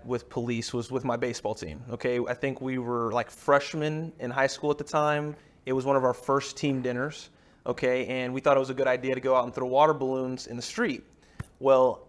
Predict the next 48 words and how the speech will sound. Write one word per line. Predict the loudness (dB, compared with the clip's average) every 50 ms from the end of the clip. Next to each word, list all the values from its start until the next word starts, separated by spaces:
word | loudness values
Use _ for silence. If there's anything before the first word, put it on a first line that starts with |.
| _ _ _ _ 2
I'm | 4 4 4
trying | 4 4 4 4
to | 4
get | 2 2
the | 2
last, | 4 6 4 4 4 2 -2 -4 -2
you | -2
know, | 0 0 0
no | 0 0 0 0
troop | 0 -2 -2 0 4
left | 4 4 4 2
behind, | -2 -2 0 2 2 2 2 0 -2 -4
so | -4 0
we | 2
gotta | 2 4
walk | 4 4 4
down | 4 2
this | 0 0 -2 -2
long | -2 0 0 -2
street, | -4 -6 -6 -4 -4 -2
have | -2 -4 -2 -2
to | -4 -4
turn | -4 -6 0 2 2 4
around, | 4 4 2 2 2 2 0 -2 -2 -6 0
go | 0 0 2
get | 2 -2
somebody | -2 -2 -2 -2 0 0
that | 0 -2
was | -2 -2
left | -2 -2 -2 -2
behind. | -4 -4 -2 0 0 0 0 -2 -4 -8 -10 -14 _ _ _ _ _ _
In | -2 0 0
the | 0
meantime, | -2 -2 0 0 0 0 0 0 0 0 0 0 -2 -4 -4
you | -4 -4 -2
know, | -2 -2 -2 -4 -4 -8
one | -6 -2 2 2
of | 2 2
our | 2 0
pitchers | 0 2 2 2 2 2 -2 0 0
at | 0 0
the | 0
time | -2 -2 -2 0 0 -2
had | -2 -4 -6 -6 -6
thrown | -2 0 2 4 4 4 4 2 2
a | 2
water | 2 2 4 4 2 0
balloon | -2 -4 -4 -2 -2 -4 -4 -4 -6 -8